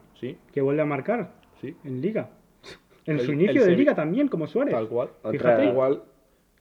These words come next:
Speaker 1: el Sevilla que
Speaker 3: Otra
Speaker 1: vuelve
Speaker 3: gran
Speaker 1: a la Liga después de la pretemporada, porque es el primer partido de Liga del Sevilla, del Atlético y Elche, que ya hemos
Speaker 2: Sí,
Speaker 1: comentado.
Speaker 2: bueno, comentar también que el Sevilla jugó, disputó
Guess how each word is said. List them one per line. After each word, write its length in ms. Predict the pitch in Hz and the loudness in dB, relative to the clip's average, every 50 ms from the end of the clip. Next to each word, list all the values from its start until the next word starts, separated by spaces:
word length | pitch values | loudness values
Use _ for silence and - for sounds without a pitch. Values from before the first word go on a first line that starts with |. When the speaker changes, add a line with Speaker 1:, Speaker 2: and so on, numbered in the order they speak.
| - 131 | -6 -6
Speaker 1:
el 100 | 123 120 | -6 -4
Sevilla 480 | - 131 120 120 120 123 131 147 156 - - | -2 -2 -2 0 0 0 0 0 -2 -6 -4
que 80 | - 127 | 0 0
Speaker 3:
Otra 100 | 123 120 | 2 2
Speaker 1:
vuelve 240 | 123 127 131 123 143 131 | 4 4 4 4 4 4
Speaker 3:
gran 240 | 120 120 123 120 127 | 4 2 0 -2 -2
Speaker 1:
a 80 | 139 | 0
la 140 | 120 120 120 | 0 0 0
Liga 360 | 120 120 120 123 135 156 - - - _ | 0 -2 -2 -2 -2 -4 -4 -8 -16 _
después 420 | - 123 113 - - - 110 101 101 | -12 -12 -12 -12 -8 -8 -8 -8 -6
de 60 | 123 | -2
la 100 | 127 123 | -2 -2
pretemporada, 640 | 123 117 107 117 107 95 107 107 117 131 127 104 - _ _ _ - | -2 -2 -6 -6 -6 -6 -4 -4 -2 -2 -4 -6 -8 _ _ _ -14
porque 180 | 107 107 113 110 | -12 -8 -8 -8
es 80 | - | -8
el 60 | 123 | -6
primer 200 | 123 120 117 113 | -6 -6 -6 -4
partido 300 | 113 117 110 110 117 107 | -4 -6 -6 -6 -6 -6
de 60 | 107 107 | -4 -4
Liga 180 | 107 104 104 | -4 -2 -2
del 100 | 104 104 | -4 -4
Sevilla, 380 | - - 104 107 113 123 139 143 | -4 -6 -6 -4 -2 -2 0 -2
del 100 | 131 120 | -2 -2
Atlético 380 | 113 113 113 120 135 139 135 123 | -4 -4 -4 -4 -6 -6 -6 -4
y 60 | 117 | -6
Elche, 300 | 120 123 120 - - - _ _ _ _ - | -6 -8 -8 -12 -14 -14 _ _ _ _ -12
que 60 | 110 | -10
ya 20 | |
hemos 120 | 104 104 107 | -10 -6 -4
Speaker 2:
Sí, 100 | 139 160 | -4 -4
Speaker 1:
comentado. 300 | - - 202 190 156 180 | -6 -8 -8 -4 -2 -2
Speaker 2:
bueno, 180 | 170 135 131 | -2 -2 -4
comentar 340 | - 131 131 131 127 147 147 | -6 -6 -6 -4 -4 -4 -4
también 240 | 143 156 156 160 156 | -2 -2 -4 -4 -4
que 60 | 180 | -4
el 60 | 175 | -6
Sevilla 440 | 175 180 151 156 156 170 175 196 233 - _ _ _ _ _ _ _ _ _ _ _ _ - - | -4 -4 -6 -4 -4 -4 -4 -4 -6 -12 _ _ _ _ _ _ _ _ _ _ _ _ -18 -10
jugó, 320 | - 160 156 147 160 156 | -6 -4 -2 -2 -2 -2
disputó 800 | 160 160 - - 156 147 135 151 156 156 151 143 135 131 - | -2 -6 -6 -4 -8 -4 -2 0 0 0 0 -2 -4 -6 -10